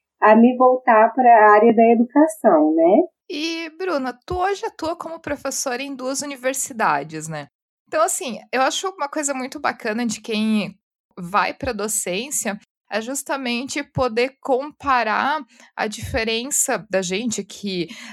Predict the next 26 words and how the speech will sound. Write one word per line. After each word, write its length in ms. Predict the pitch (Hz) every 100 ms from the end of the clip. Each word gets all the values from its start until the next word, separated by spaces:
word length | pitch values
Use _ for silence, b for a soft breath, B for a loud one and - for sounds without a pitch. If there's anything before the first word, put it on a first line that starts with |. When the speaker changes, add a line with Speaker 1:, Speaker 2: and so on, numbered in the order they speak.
| - -
Speaker 2:
é, 100 | 185
na 120 | 190
nossa 360 | 196 - 226
época 380 | 196 208 190 233
de 100 | 214
faculdade, 680 | - 214 - 208 196 214 202
por 160 | - 196
exemplo, 420 | 190 196 202 214
ainda 300 | 196 196 262
não 160 | 233 220
tinha 420 | - 247 226 214 214
tan-, 280 | 214 214 220
não 160 | 190 214
tinha 220 | 220 269
smartphone, 840 | 240 196 208 - 254 247 233 196 190
não 220 | 190 208
tinha 480 | - 233 220 226 226
tanta 260 | 226 214 220
tecnologia, 920 | 214 196 190 175 185 185 262 233 208
a 40 | 196
internet 680 | 202 208 196 208 226 -
ainda 200 | 196 202
não 200 | 196 190
era 120 | 190 214
uma 160 | 202
coisa 460 | 214 196 196 214